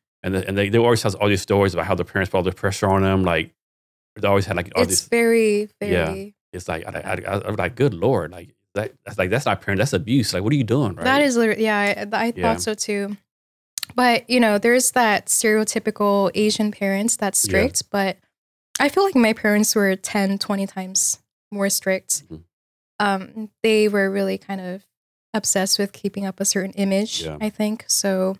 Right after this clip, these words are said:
Speaker 1: Yeah.
Speaker 2: to me as a kid, that was incredibly pressuring. Um, my
Speaker 1: So,
Speaker 2: parents
Speaker 1: so,
Speaker 2: didn't
Speaker 1: so, so do you have any chance, any, have any fun as a kid? It was all, like, pressure, pressure,
Speaker 2: Well,
Speaker 1: pressure.
Speaker 2: that, yeah, it's, it was pressure after pressure.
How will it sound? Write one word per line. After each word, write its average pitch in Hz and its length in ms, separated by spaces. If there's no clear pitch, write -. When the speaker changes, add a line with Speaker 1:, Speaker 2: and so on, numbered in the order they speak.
Speaker 1:
Yeah. 80 200
Speaker 2:
to 269 120
me 277 280
as 208 180
a 220 40
kid, 202 340
that 208 180
was 208 320
incredibly 214 800
pressuring. 262 840
Um, 196 500
my 240 120
Speaker 1:
So, 233 80
Speaker 2:
parents 262 260
Speaker 1:
so, - 80
Speaker 2:
didn't 233 140
Speaker 1:
so, - 60
so - 100
do 120 60
you 120 60
have 120 100
any 113 140
chance, 107 180
any, 107 420
have 101 200
any 95 100
fun 107 220
as 110 120
a 110 60
kid? 117 360
It - 1300
was 92 60
all, 90 140
like, 82 180
pressure, 87 300
pressure, - 240
Speaker 2:
Well, 311 120
Speaker 1:
pressure. 247 120
Speaker 2:
that, 277 280
yeah, 240 240
it's, 240 300
it 269 120
was 330 320
pressure 254 320
after 214 280
pressure. 233 840